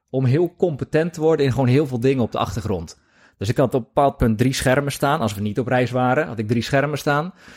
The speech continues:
Eh, YouTube-filmpjes kijken. Hoe maak je webinars? Eh, hoe maak je Facebook-advertenties? Hoe, eh, vorm, doe je een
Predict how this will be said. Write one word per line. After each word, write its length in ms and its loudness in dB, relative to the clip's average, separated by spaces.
Eh, 260 -2
YouTube-filmpjes 600 0
kijken. 520 2
Hoe 240 0
maak 200 2
je 100 -2
webinars? 600 -2
Eh, 160 -2
hoe 100 0
maak 180 2
je 80 -4
Facebook-advertenties? 1040 -4
Hoe, 300 2
eh, 180 4
vorm, 400 0
doe 180 2
je 60 4
een 120 0